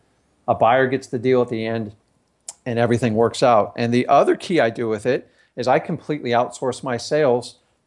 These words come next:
to my realtor team. And they get the highest price through the realtor. We get people to close in a day or two.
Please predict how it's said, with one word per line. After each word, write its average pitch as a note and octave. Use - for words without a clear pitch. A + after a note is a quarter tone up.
to D#3
my C3
realtor B2
team. F#2+
And G#2+
they B2+
get C#3
the -
highest C#3
price B2+
through C3+
the -
realtor. G#2+
We A#2
get -
people C3+
to A2+
close B2
in A#2+
a -
day G#2+
or C#3+
two. G#2